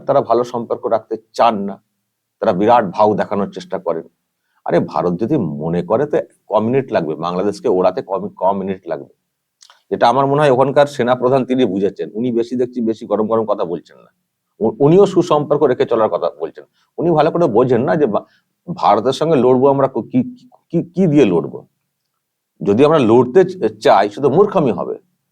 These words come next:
তো এক, তিন মিনিট লাগবে না আমাদের দেশটাকে উড়িয়ে দেবে ভারত। তিনি বুঝছেন, আরো কেউ কেউ বুঝছেন, কিন্তু বাকি মোল্লা মৌলভী সাহেব আর কিছু লোক নেতা তারা বিরাট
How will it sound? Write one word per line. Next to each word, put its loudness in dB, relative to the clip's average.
তো 2
এক, 2
তিন 4
মিনিট 6
লাগবে 4
না 2
আমাদের 2
দেশটাকে 0
উড়িয়ে 4
দেবে -2
ভারত। -18
তিনি 4
বুঝছেন, 2
আরো 2
কেউ 2
কেউ 6
বুঝছেন, -2
কিন্তু -6
বাকি -2
মোল্লা 0
মৌলভী 2
সাহেব 0
আর 2
কিছু -8
লোক 4
নেতা 0
তারা 2
বিরাট 4